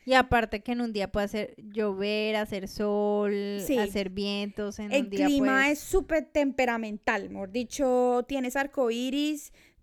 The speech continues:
Speaker 2: tienes, no ne-, no neva, pero casi. O sea, te puedes helar. Am,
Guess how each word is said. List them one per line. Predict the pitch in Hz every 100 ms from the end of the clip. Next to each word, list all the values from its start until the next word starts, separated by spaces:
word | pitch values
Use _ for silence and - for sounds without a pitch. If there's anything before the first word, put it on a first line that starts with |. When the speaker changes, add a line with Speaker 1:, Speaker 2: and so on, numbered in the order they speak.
| -
Speaker 2:
tienes, | 254 240 233 214 - - _ -
no | 247 277 302
ne-, | 294 320
no | 269 285
neva, | 285 311 370 381
pero | 370 269
casi. | 262 269 - 202 - - -
O |
sea, | - 240
te | 214
puedes | 233 240 226 214 220
helar. | - 269 254 233 214 208 - - - - -
Am, | - 269 269